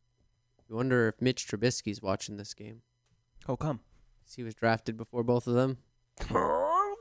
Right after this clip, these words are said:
Speaker 2: got
Speaker 1: And
Speaker 2: him.
Speaker 1: they're both better and in the playoffs. Look at that. All right, so the Texans needed some craziness.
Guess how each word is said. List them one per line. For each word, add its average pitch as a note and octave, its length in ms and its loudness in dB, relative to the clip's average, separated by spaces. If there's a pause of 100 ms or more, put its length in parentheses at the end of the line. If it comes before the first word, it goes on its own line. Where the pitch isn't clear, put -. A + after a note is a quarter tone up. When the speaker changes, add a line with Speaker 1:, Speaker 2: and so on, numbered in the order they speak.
Speaker 2:
got - 220 4
Speaker 1:
And C#4+ 80 4
Speaker 2:
him. G#4 40 2
Speaker 1:
they're F#4+ 140 6
both D4+ 420 6
better C#4 420 6 (400)
and B3+ 280 6
in A#3+ 100 6
the A#3+ 100 4
playoffs. G3 680 4 (360)
Look D#3 240 4
at C#3 120 4
that. - 280 0 (540)
All F#3 140 6
right, F3 340 6
so G3+ 460 6 (1800)
the - 60 -20
Texans B2+ 840 0
needed C3 300 2
some A2+ 460 0 (1120)
craziness. B2+ 880 2